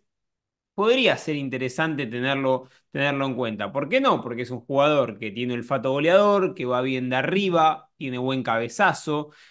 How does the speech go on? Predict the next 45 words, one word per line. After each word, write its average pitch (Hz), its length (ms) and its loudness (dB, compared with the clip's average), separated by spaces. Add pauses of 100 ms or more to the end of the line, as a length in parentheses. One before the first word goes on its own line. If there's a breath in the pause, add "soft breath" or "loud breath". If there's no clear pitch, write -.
(200 loud breath)
cuenta 170 400 4
con 127 160 -2
remate 131 400 0
de 120 80 0
larga 120 240 2
distancia. 165 520 0
Entonces, 165 380 -2 (300 soft breath)
si - 140 -8
nos 160 180 0
pensamos 175 540 2
en 202 80 0
estos 202 260 -4
últimos 196 560 0
minutos, 165 680 0
¿no?, 139 140 -4
de 151 60 0
un 139 120 -4
partido, 170 640 2
¿por 214 180 -4
qué 226 140 0
no 226 160 -2
tener 185 180 4
a 180 40 4
un 175 140 2
Gondú 185 520 0
con 143 180 -2
un 165 80 2
Julián 165 360 0
Álvarez 135 360 0
más 139 300 -4
atrás, 156 560 4
tirando? 143 680 -2 (220 soft breath)
Incluso 190 540 0
mismo 220 320 -2
con 139 140 0
Lautaro 135 360 0
Martínez, 156 500 0
que 123 140 -8
juega 170 380 2
con 139 180 0
dos 147 240 -2
puntas 175 460 -2
en 143 100 -6
el 180 140 0
Inter, 214 500 -2